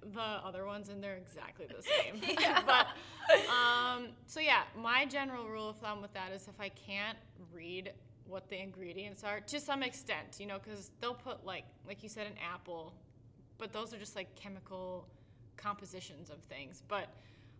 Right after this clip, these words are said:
Speaker 1: um, you can usually tell what is just, like, processed crap versus that kind of stuff. Um, so that's my kind of rule of thumb. I always read the ingredients, not necessarily, like,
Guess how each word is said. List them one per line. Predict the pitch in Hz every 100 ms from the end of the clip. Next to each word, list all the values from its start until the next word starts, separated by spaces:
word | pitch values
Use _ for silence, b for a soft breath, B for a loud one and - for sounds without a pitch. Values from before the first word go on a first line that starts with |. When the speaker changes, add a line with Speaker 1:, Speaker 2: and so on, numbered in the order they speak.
| -
Speaker 1:
um, | - 175 147 - -
you | 247
can | 247 240 202 -
usually | 247 254 285 294 214
tell | - 208 196 196 190
what | 190 196
is | 196 196
just, | 190
like, | 175 165 - -
processed | - 202 190 - 202 196 - - - - - - - - -
crap | - - - 127 - - - -
versus | 185 - 175 170 - -
that | 175 - -
kind | 180 185
of |
stuff. | - - 214 226 - b b b b b - 175
Um, | 185 175 170
so | -
that's | 180 185 -
my | 180 180
kind | 185 185 180
of | 170 - - -
rule | 180 170
of | -
thumb. | - 170 -
I | 185 -
always | 190 214 233 233 - - - - - - - -
read | 185 196 185 175 - - b b b b -
the | 202 175
ingredients, | 185 165 156 131 131 -
not | 196 208 214
necessarily, | 240 247 269 - 214 208 208 208 202
like, | 190 196 180